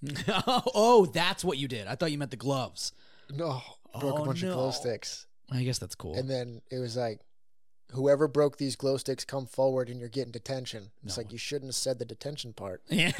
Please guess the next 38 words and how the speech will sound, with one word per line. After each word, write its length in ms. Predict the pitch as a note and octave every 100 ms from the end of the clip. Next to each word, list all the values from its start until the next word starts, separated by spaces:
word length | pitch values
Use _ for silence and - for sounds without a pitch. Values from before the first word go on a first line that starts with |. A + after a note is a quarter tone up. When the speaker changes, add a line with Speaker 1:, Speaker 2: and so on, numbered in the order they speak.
| A#3+ A3
Speaker 1:
yeah, 560 | G#3+ G3 B3+ D4 C4 -
dude. 160 | F3 G3+
Speaker 2:
'Cause 180 | A#3+ -
you're 100 | D#3+
never 300 | C3+ D#3 D3+
gonna 140 | A2
find 300 | - A#2+ A#2+
out. 160 | A#2 B2+
<laughs> 60 | C#3 - - B2 - - - - - - A#4+ - - - - -
Speaker 1:
<laughs> 240 | - C#4+ -
You're 220 | C#4 C#4 C4 -
ne-, 280 | G3 G3+ G3+ D#3 -
you're 180 | - G3
ne-, 180 | F3+ D#3 E3+ - D#3+
Speaker 2:
<laughs> 280 | - -
You 260 | D#3+ C3 F3 D3
Speaker 1:
that 40 |
Speaker 2:
will 60 | C#3+
Speaker 1:
dies 340 | A2 G#2 G#2
Speaker 2:
never 120 | A#2+ A#2
Speaker 1:
with 80 | G#2+
Speaker 2:
find 120 | -
Speaker 1:
us. 180 | - -
Speaker 2:
out. 120 | - - -
Speaker 1:
You 140 | -
kidding 360 | - G#2 G2 -
me? 220 | C3 D#3 -
Speaker 2:
Yeah, 140 | A#2+
you 180 | A2+ C#3
guys 200 | B2+ A#2+
clean 200 | - C#3
that 160 | C#3+ -
up. 140 | - -
Speaker 1:
<laughs> 360 | C3+ - - D3
Speaker 2:
We're 80 | C#3+
Speaker 1:
You 60 |
Speaker 2:
just 120 | B2+ A#2
kids. 300 | B2 -